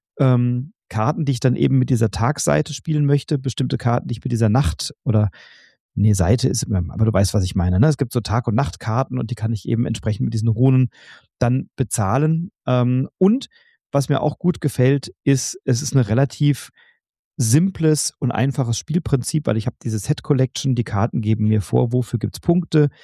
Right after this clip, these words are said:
ich kann die Symbole am Ende zählen, also es ist total schnell erklärt. Die Anleitung ist relativ kurz, es ist schön zugänglich für zwei bis vier Leute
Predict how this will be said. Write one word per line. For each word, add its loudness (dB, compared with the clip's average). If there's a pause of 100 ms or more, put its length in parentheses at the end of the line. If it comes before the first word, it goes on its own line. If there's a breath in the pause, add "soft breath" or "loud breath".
(200 loud breath)
ich -4
kann 2
die 2
Symbole 2
am -4
Ende -2
zählen, 0
also -4
es -2
ist -8
total -2
schnell -2
erklärt. 0 (360 soft breath)
Die 0
Anleitung 2
ist -8
relativ -4
kurz, 2
es -6
ist -2
schön 2
zugänglich 0
für -4
zwei 0
bis -4
vier 2
Leute 4